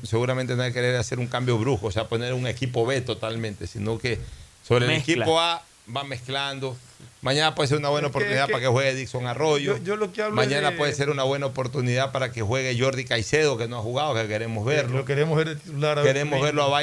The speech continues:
Speaker 1: Byron nuevamente ya, ya liberado de este problema,
Speaker 2: Este
Speaker 1: ya
Speaker 2: dolor.
Speaker 1: con más tranquilidad.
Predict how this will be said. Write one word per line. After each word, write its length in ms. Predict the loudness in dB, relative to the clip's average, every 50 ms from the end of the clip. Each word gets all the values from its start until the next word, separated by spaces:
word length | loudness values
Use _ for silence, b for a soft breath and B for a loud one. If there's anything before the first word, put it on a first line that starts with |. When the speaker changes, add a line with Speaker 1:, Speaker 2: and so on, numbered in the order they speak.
| 0 -2 -4
Speaker 1:
Byron 80 | -4 -6
nuevamente 500 | -6 -4 -4 -4 -6 -6 -6 -6 -4 -2
ya, 280 | 0 0 0 -2 -2
ya 140 | 0 0 0
liberado 600 | 2 2 2 2 2 4 4 2 2 2 0 -2
de 100 | -4 -4
este 180 | -4 -6 -8 -10
problema, 600 | -8 -8 -6 -2 -2 0 0 0 -2 -4 -6 -6
Speaker 2:
Este 100 | -6 -4
Speaker 1:
ya 240 | -4 -4 -2 -2 0
Speaker 2:
dolor. 260 | 0 2 2 2 2 2
Speaker 1:
con 60 | 0
más 100 | -2 -4
tranquilidad. 720 | -4 -4 -4 -2 -2 0 0 2 2 2 4 2 2 0